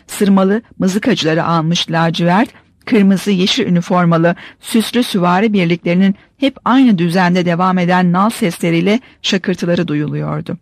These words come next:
Bazen de kundaklarının üzerinde sarsıla sarsıla giden tertemiz pırıl pırıl toplarının madeni sesleri ve yanmış fitil kokularıyla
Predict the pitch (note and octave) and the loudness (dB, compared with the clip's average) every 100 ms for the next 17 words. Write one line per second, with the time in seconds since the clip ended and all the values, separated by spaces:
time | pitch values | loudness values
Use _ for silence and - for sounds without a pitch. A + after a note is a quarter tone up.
0 | _ _ _ F#3 G3 F3+ E3 D#3 E3+ A#3 | _ _ _ 0 0 0 0 0 0 -2
1 | - - - - A3 A3 A3 G#3 G#3 A3 | -4 -20 -14 2 4 4 2 2 4 6
2 | F#3+ F#3+ F#3+ F#3 F#3+ - G3 F3 - A#3+ | 4 2 2 2 0 0 -2 -2 -2 -4
3 | - G3 F#3+ F3+ F3 E3+ F3 F3+ G3+ - | -2 -2 -2 -4 -4 -2 0 0 -2 -10
4 | _ _ A3 A#3 - F#3 G3 - - G3 | _ _ 2 2 0 -2 -2 -4 -6 -4
5 | A3+ - F#3 F3 G3+ E3+ - E3+ F3+ F#3 | -4 -2 -2 -2 -2 -4 -2 0 2 2
6 | - - - F#3 F#3+ F#3 G3 A#3 F#3 F3 | -2 -10 0 2 4 4 2 0 -2 -6
7 | - F3 F3+ E3+ E3+ E3+ E3+ G#3 - - | -4 -2 0 0 0 2 2 0 -4 -2
8 | B3 A3 G3 - E3+ D#3+ E3 F#3 | -2 -2 -4 -2 -2 0 0 -2